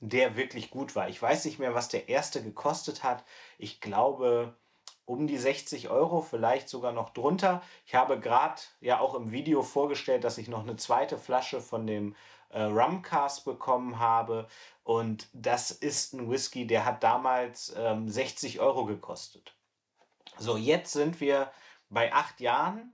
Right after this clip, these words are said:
Das heißt, das Alter ist runtergegangen, deutlich runtergegangen. Ähm, der erste aus der Reihe, der in einem einstelligen Altersbereich kommt. Und der Preis, ich habe jetzt neunundsechzig neunzig bezahlt.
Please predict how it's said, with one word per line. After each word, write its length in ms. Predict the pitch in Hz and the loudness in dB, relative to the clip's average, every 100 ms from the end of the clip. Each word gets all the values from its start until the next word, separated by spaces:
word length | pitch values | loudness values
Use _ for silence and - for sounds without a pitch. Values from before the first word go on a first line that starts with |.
| _ | _
Das 200 | - 113 | -10 -2
heißt, 220 | 131 127 120 | 0 0 0
das 120 | - | -2
Alter 420 | 123 139 165 135 | 2 2 4 0
ist 240 | 120 - | -2 -6
runtergegangen, 920 | - 117 175 190 175 180 - 170 190 - | -2 2 4 2 0 0 0 0 -6 0
deutlich 400 | - 156 175 - | 2 2 0 -4
runtergegangen. 760 | 180 180 165 175 165 180 220 - - - _ - | -2 -2 -2 -2 -2 -2 -4 -14 -20 -20 _ 0
Ähm, 540 | 123 123 127 127 120 - | 4 4 2 -6 -8 0
der 160 | 127 | 2
erste 560 | 131 151 175 - 147 143 | 4 2 0 -2 -2 0
aus 160 | 135 | -4
der 160 | - 127 | -2 0
Reihe, 300 | 117 120 120 | 2 2 0
der 180 | 117 107 | 0 -2
in 80 | 110 | -4
einem 120 | 107 | -2
einstelligen 680 | 120 135 156 - 156 165 147 | -2 -2 -2 -4 -4 -4 -2
Altersbereich 920 | 139 147 147 - - 135 131 131 - | -2 -2 -4 -6 -4 0 2 2 -2
kommt. 360 | - 139 151 - - - - | -2 -2 -4 -16 -20 -20 -6
Und 160 | 131 131 | -4 4
der 120 | 135 | 2
Preis, 500 | - 123 131 156 - | 4 4 4 2 -4
ich 220 | 147 147 | -10 -2
habe 200 | 147 - | -2 0
jetzt 240 | 123 120 - | -2 -6 -2
neunundsechzig 760 | 117 123 131 110 110 - 98 | 0 2 0 -2 -4 -4 -10
neunzig 480 | 120 135 190 - 180 | 0 0 0 -2 -6
bezahlt. 500 | - - 139 131 104 | -8 -4 0 0 0